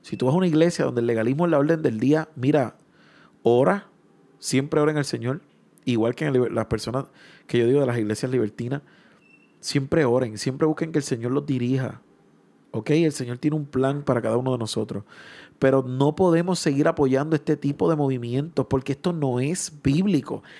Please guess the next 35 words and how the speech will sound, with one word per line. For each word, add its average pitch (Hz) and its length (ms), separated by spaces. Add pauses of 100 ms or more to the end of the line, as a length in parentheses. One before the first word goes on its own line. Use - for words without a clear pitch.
Y 143 120
esto 143 200
no 185 120
hace 190 200
otra 165 260
cosa 208 280
que 160 100
dañar 123 320
el 175 80
evangelio, 139 640 (280)
manchar 135 460
el 180 80
evangelio 147 640 (1040)
de 127 160
una 123 140
manera 175 260
horrible. 135 680 (120)
Porque 151 240
no 151 140
es 202 140
bíblico. 214 500
Esto 208 160
no 214 260
es 233 240
el 175 80
evangelio. 123 420
Esto 160 160
no 202 220
es 214 320 (380)
lo 160 220
que 156 140
Dios 151 360
quiere 190 440
que 190 100
nosotros 165 560